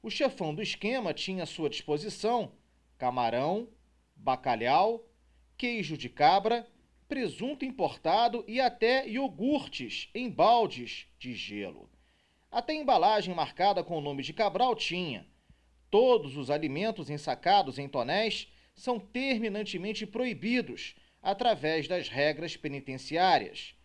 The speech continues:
O fim disso tudo foi mostrar ao ex-governador e aos políticos também presos que as regras existem para serem seguidas e que os tempos de bonança, de fartura,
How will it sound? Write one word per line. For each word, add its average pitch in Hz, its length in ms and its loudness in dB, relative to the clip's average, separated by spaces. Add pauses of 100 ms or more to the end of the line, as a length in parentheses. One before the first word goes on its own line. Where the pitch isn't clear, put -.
(400)
O 120 100 -12
fim 202 220 -4
disso 175 260 -8
tudo 220 300 -4
foi 160 160 -2
mostrar 151 500 0
ao 139 100 0
ex-governador 135 1040 0
e 135 80 -6
aos 139 140 -4
políticos 135 640 -8
também 123 340 -6
presos 156 540 -2
que 208 80 -6
as 185 160 -4
regras 175 640 0 (240)
existem 196 720 -4 (340)
para 123 220 0
serem 175 400 -4
seguidas 131 800 -2 (400)
e 226 80 -12
que 294 140 -2
os 269 120 -4
tempos 190 440 -4
de 139 160 -6
bonança, 151 920 -2 (220)
de 127 120 -8
fartura, 165 840 -2